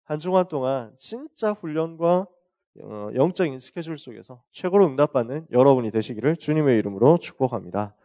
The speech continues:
그래서 여러분, 메리 크리스마스입니다. 한 주간 동안 실컷 누리고 승리하시기를 주님의 이름으로 축원합니다.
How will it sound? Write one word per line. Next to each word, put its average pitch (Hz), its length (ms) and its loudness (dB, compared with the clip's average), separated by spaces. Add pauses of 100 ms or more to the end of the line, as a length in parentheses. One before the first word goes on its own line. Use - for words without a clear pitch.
(440)
그래서 117 180 -2
여러분, 113 440 -2
메리 127 200 -2
크리스마스입니다. 120 800 -6 (120)
한 117 120 -8
주간 120 280 -4
동안 117 360 -6
실컷 196 580 -2
누리고 165 340 -2
승리하시기를 143 760 -6
주님의 139 420 -6
이름으로 104 440 -6
축원합니다. 120 720 0